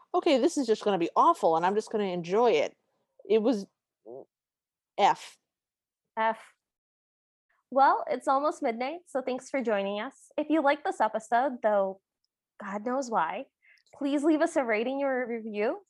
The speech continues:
Speaker 2: We'd love to hear from you, so follow us at Cinderpod on Twitter and Instagram, like our Facebook page, or email us at the cinderella podcast at gmail dot com.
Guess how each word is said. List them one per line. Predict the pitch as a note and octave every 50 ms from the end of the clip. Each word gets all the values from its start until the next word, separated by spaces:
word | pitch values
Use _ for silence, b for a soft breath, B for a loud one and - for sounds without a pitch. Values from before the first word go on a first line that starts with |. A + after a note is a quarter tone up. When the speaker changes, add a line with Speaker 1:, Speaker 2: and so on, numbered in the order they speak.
| _ _ -
Speaker 2:
We'd | C4 D4 C4+ A3+
love | C4 C#4 C#4
to | - D#4+
hear | D#4 - C4 C4
from | - C#4+ D4 D4
you, | D#4 F4+
so | F4 - C#4+
follow | C#4 - A3+ A#3 A3+ A#3 A#3+
us | C#4 - - - -
at | A#3 A3+ A3+ A3 A3 -
Cinderpod | - A#3 A3+ A3+ B3+ C4 C4 - C4+ C#4 C4+
on | A#3+ G3+ G#3+ A3
Twitter | - - - A3 A3+ A#3+ A#3
and | A3+ G#3+
Instagram, | G#3 A#3 A3 - - C4+ B3+ D#4 D#4+ E4 F4 F4+ G4+ G#4 F#4+ D4+
like | C4 B3 A3+ A3+ -
our | A#3+ A#3+ B3+
Facebook | - B3 B3+ B3+ - D4 D4 -
page, | - F4 F4+ F#4 F4+ - b b b b b b
or | - C#4+ -
email | - F4 G#4 G#4 D#4 A#3+ A3+
us | G#3 G#3+ C4+ - - - -
at | C4 A#3+ -
the |
cinderella | B3+ - - D4 C#4+ D#4 D4+ C4+ C4 C4 C4+ C4
podcast | C4 A#3+ B3+ B3+ - G4 D4+ E4 - - -
at | - A3 G#3
gmail | - A#3 A#3 A#3 A3+ A3 A3+
dot | A3+ G3+ F#3 - -
com. | - F#3+ - - - - -